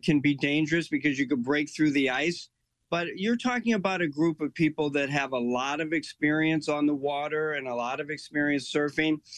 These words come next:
And they're also benefiting from the new technology around wetsuits. You can now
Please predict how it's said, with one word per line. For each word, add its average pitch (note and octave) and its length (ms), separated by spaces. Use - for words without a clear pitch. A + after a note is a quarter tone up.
And E3 100
they're F#3+ 160
also B3+ 300
benefiting E3 680
from D#3 360
the D3 120
new E3 180
technology C#3 960
around C3+ 500
wetsuits. C#3+ 600
You C3+ 120
can C3+ 200
now D#3+ 380